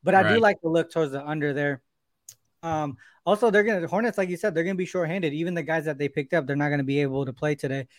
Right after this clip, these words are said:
Speaker 1: Only thing on the Celtics side, I believe, is just, is just Tatum really, uh, being able to show up. Uh, all the other guys that are questionable, it seems like they're more doubtful than anything.
Speaker 2: Right.
Speaker 1: Um, so,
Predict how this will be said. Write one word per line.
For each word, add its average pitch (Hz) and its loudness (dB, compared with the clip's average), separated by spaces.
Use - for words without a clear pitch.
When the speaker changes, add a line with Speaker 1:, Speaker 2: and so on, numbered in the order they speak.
Speaker 1:
Only 208 6
thing 202 4
on 185 4
the 160 0
Celtics 185 0
side, 170 2
I 151 0
believe, 151 -2
is 135 -4
just, 135 -8
is 135 -8
just 135 -6
Tatum 143 -4
really, 139 -4
uh, 143 -4
being 139 0
able 139 -2
to 127 -6
show 135 0
up. 143 2
Uh, 156 -4
all 170 4
the 170 6
other 156 2
guys 151 0
that 139 -2
are 135 -4
questionable, 139 -4
it 127 -10
seems 156 -6
like 135 -4
they're 143 -4
more 135 -4
doubtful 135 -8
than 131 -6
anything. 135 -4
Speaker 2:
Right. 98 -2
Speaker 1:
Um, 139 0
so, 160 4